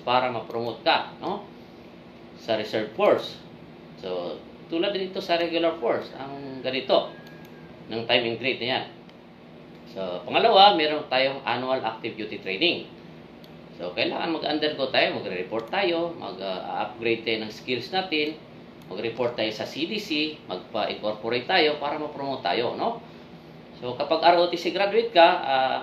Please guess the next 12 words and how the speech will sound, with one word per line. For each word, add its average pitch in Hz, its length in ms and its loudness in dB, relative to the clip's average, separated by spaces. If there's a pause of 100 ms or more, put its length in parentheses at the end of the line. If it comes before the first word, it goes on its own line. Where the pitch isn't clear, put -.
(100)
reservist 180 500 2
ka 151 140 0
na, 160 160 4
pero 143 480 -2
hindi 147 260 -6
ka 151 160 -6
pa 139 220 4
member 131 420 0
ng 120 140 -6
Ready 117 240 -2
Reserve, 202 400 0 (180)
no? 180 220 0